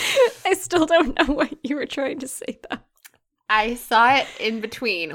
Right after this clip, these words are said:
Speaker 2: once in between my first viewing and my most recent viewing. So <laughs> I've seen it three times now.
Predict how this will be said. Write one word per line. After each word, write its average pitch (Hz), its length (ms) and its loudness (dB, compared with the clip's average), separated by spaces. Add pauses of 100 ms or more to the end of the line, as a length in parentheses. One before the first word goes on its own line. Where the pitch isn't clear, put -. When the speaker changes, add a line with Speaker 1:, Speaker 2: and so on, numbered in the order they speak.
Speaker 2:
once 254 240 2
in 269 120 -2
between 208 440 -4
my 180 160 -4
first 214 360 -6
viewing 202 500 -6
and 190 140 -8
my 175 100 -8
most 175 280 -12
recent - 320 -12
viewing. - 380 -14
So 277 140 -2
<laughs> - 20 2
I've 233 200 -4
seen 233 300 -4
it - 200 -6
three 190 200 -4
times - 400 -10
now. - 360 -4